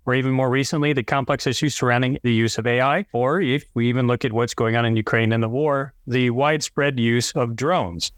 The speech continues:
So helping us unpack all this today is our guest, Aaron Marks, founder and principal of one thirty-nine Consulting, a fellow s-, civil expert for nato's Civil Emergency Planning Committee and a leading figure in chemical, biological, and consequence management. Aaron has been at the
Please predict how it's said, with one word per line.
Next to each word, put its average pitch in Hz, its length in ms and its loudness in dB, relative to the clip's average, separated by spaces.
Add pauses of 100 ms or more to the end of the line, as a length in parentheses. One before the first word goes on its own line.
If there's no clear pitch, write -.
(120)
So 165 140 -4
helping 247 300 0
us 190 120 -2
unpack 156 380 0
all 143 100 0
this 131 200 0
today 135 200 0
is 135 100 0
our 135 100 0
guest, 123 320 0
Aaron 120 160 -2
Marks, 143 280 0
founder 147 320 0
and 131 100 -2
principal 147 400 -2
of 117 100 0
one 143 280 0
thirty-nine 120 540 0
Consulting, 143 580 0
a 107 120 -4
fellow 139 340 0
s-, - 220 -6
civil 127 240 0
expert 120 340 -2
for 123 100 0
nato's 123 420 0
Civil 165 220 0
Emergency 160 200 -2
Planning 160 280 0
Committee 175 400 -2
and 151 100 0
a 156 60 0
leading 208 300 0
figure 170 300 0
in 143 180 2
chemical, 175 380 0
biological, 139 520 0
and 113 100 -2
consequence 123 480 -2
management. 147 360 0
Aaron 113 220 2
has 120 160 0
been 127 240 0
at 120 100 -4
the 110 180 -2